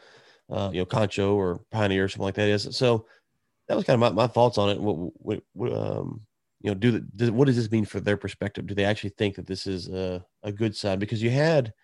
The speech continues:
Diamondback, I don't know if you saw this or not. Diamondback came out last week. Um, I think it was an earnings call. And, and Diamondback was saying basically that,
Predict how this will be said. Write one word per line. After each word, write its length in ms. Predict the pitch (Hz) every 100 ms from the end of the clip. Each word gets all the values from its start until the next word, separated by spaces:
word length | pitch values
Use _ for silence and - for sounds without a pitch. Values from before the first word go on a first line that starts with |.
| _ _ _ _ _
Diamondback, 720 | 120 120 139 101 92 76 -
I 320 | - _ _ -
don't 80 | 104
know 0 |
if 100 | -
you 60 |
saw 140 | - 101
this 160 | 95
or 40 | -
not. 80 | 76
Diamondback 320 | 120 120 90
came 120 | 113
out 180 | 107 -
last 720 | 90 101 98 110 120 127 -
week. 420 | - 78 67 - _ _ _ _ _ _ _ _ _ _ _
Um, 640 | 60 53 50 50 50 104 - -
I 60 | 107
think 140 | 117
it 40 |
was 80 | 110
an 60 | 98
earnings 260 | 95 92 -
call. 300 | - 98 - _ _ _ _ _ -
And, 160 | 131 123
and 120 | 113
Diamondback 380 | 120 117 110 107
was 120 | 104
saying 240 | 113 101
basically 380 | 107 104 107 104
that, 320 | 98 98 101